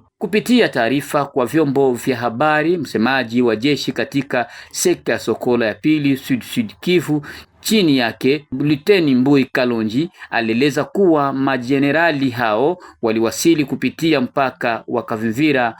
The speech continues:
wakitokea huko Burundi. Alikumbusha pia kuwa kamanda mpya wa mkoa wa kijeshi wa makumi tatu na tatu anachukua nafasi ya marehemu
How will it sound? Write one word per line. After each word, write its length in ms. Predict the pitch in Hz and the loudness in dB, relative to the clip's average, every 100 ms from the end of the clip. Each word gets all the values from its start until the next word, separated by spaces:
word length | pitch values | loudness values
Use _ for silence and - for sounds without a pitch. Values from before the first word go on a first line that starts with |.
| - - | -14 -4
wakitokea 520 | 170 160 139 135 139 | -2 0 -2 0 0
huko 500 | 117 120 - 113 - - | 0 -2 0 0 0 -4
Burundi. 800 | 113 117 117 131 120 110 101 - - | -2 2 4 4 2 0 -4 -6 -12
Alikumbusha 840 | - 113 113 117 120 151 - 143 123 | -4 -4 -2 0 4 2 2 -2 -2
pia 400 | 180 175 151 139 | 0 2 2 0
kuwa 480 | - 170 127 107 - - - | 0 2 2 0 -6 -14 -6
kamanda 540 | 123 123 139 131 127 | -2 0 2 0 0
mpya 380 | 139 131 - 127 | 0 -2 -2 0
wa 160 | 123 113 | 0 0
mkoa 400 | - 156 143 131 | -2 2 2 2
wa 140 | 120 | 0
kijeshi 580 | - 110 139 143 - - | -4 -2 2 0 -2 -8
wa 280 | 143 127 123 | -4 0 2
makumi 360 | 120 - 160 147 | 0 0 0 0
tatu 280 | 139 127 | -2 0
na 100 | 113 | 0
tatu 460 | 104 151 147 139 131 - | 0 -4 -2 -4 -6 -6
anachukua 580 | - 175 - 190 208 208 | -2 -2 -2 -2 2 2
nafasi 760 | 123 - 143 135 - 135 135 139 | 2 -2 -2 -2 0 0 2 0
ya 180 | 127 123 | 0 0
marehemu 640 | 127 131 120 208 135 104 | 0 0 2 2 2 -4